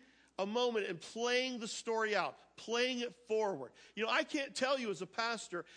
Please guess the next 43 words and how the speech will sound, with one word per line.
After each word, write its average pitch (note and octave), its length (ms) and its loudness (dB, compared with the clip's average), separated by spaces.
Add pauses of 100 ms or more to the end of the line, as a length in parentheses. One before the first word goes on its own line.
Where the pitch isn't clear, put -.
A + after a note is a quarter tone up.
(120)
how A#3+ 140 0
many B3 140 -2
times A#3 360 0
I've F3+ 160 -2
sat A3+ 360 0
down A3 240 0
with G#3 140 -4
people G#3+ 480 -4 (260)
that G3 100 -2
are F3+ 160 -6 (300)
full C4 340 4
of D#3 140 -2
regret. D3 640 -6 (1080)
You G#3 100 -2
know, A3 160 2
they'll G#3+ 280 0
say, G3+ 140 -4
"Pastor B3 360 0
Chris, A#3+ 260 -4
you A3+ 60 -2
know, A3+ 80 0
I C4+ 160 0
wish, A#3+ 500 0
I A#3+ 140 2
wish C4 260 -4 (260)
I B3+ 160 4
could F3+ 300 -4
go A3+ 220 0
back G3+ 520 2 (720)
and F3+ 360 2
rewrite B3+ 540 2
my F3 220 0
story. C#3+ 580 -6
I G3 140 4
wish C#4+ 240 0
I B3 100 2
could A3+ 220 -4
go A#3 160 0
back. A3+ 280 4
You G3+ 100 -2
know, A3 60 0
I G#3+ 80 2
regret A3+ 560 0